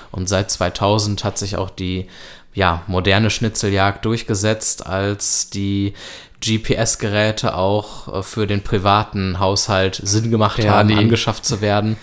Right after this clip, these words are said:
Speaker 2: Die Amerikaner haben dann noch, äh, bis zu diesem Zeitpunkt, ähm, für eine Ungenauigkeit bei der G-P-S-Ortserkennung gesorgt, damit es im privaten Gebrauch eben nicht so sinnvoll ist zu nutzen. Ähm, das war halt dem Militär oder dem Staats-,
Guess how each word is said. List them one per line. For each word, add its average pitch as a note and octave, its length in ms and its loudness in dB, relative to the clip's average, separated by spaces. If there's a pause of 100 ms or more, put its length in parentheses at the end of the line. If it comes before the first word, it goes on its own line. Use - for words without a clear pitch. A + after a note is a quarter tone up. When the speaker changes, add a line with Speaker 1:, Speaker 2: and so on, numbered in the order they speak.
(140)
Speaker 2:
Die A#2 100 0
Amerikaner A#2 680 4
haben A#2+ 260 2
dann A2+ 180 2
noch, A2+ 460 0
äh, - 20 0
bis A#2 220 0
zu C#3+ 100 2
diesem B2 240 0
Zeitpunkt, B2 580 -2 (560)
ähm, A2 380 -2
für A#2+ 160 2
eine A2 160 2
Ungenauigkeit G2+ 1200 4
bei G#2 160 -2
der G2 240 0
G-P-S-Ortserkennung G#2 2000 -2
gesorgt, G#2 500 0 (240)
damit G#2+ 260 0
es - 140 -4
im A2 140 -4
privaten A2 520 2
Gebrauch G#2+ 440 -2
eben G#2 260 -6
nicht G#2 300 -8
so G#2 100 -6
sinnvoll A2 400 -8
ist G#2+ 160 -8
zu - 100 -8
nutzen. G#2+ 420 -6 (600)
Ähm, F#2+ 300 -8
das G2 160 -4
war G#2+ 160 6
halt G#2+ 160 4
dem G#2 100 2
Militär G#2 600 0
oder G2+ 120 0
dem G2 140 -2
Staats-, - 680 -6